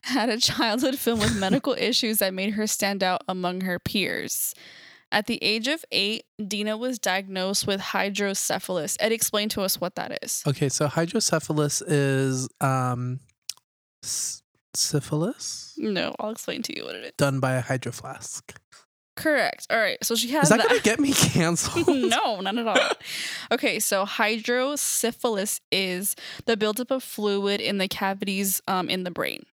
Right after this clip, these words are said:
Speaker 2: Okay, yeah, I did know that.
Speaker 1: You did?
Speaker 2: <laughs> No.
Speaker 1: <laughs> I was like, you could have said yeah. I'd be like, "Okay, cool."
Speaker 2: He's a doctor.
Speaker 1: So the excessive fluid increases the size of the ventricles, which hold spinal fluid.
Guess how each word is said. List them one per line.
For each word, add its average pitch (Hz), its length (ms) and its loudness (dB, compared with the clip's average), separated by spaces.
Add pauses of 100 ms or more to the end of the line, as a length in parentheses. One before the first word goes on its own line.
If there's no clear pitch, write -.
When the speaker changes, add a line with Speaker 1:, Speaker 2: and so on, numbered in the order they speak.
(140)
Speaker 2:
Okay, 135 240 0
yeah, 120 140 -2
I 127 60 0
did 123 180 -2
know 69 120 -10
that. 113 200 -8 (400)
Speaker 1:
You 214 140 0
did? 392 120 2 (280)
Speaker 2:
<laughs> 381 180 0
No. 180 420 6
Speaker 1:
<laughs> - 100 0
I 339 80 4 (100)
was 302 220 0
like, 277 180 0 (140)
you 302 100 -4
could 554 160 0
have 370 80 0
said 269 200 2
yeah. 190 140 0
I'd 202 60 -2
be 220 60 -6
like, 233 140 0
"Okay, 269 340 0
cool." 233 140 6
Speaker 2:
He's 320 160 4
a 180 80 4
doctor. 143 560 0 (340)
Speaker 1:
So 240 220 2
the 247 120 2
excessive 277 540 0
fluid 226 360 0
increases 220 500 -2
the 247 80 0
size 208 380 2
of 208 60 -4
the 208 120 0
ventricles, 190 920 0 (380)
which 214 220 2
hold 202 260 0
spinal 185 440 0
fluid. 254 540 -2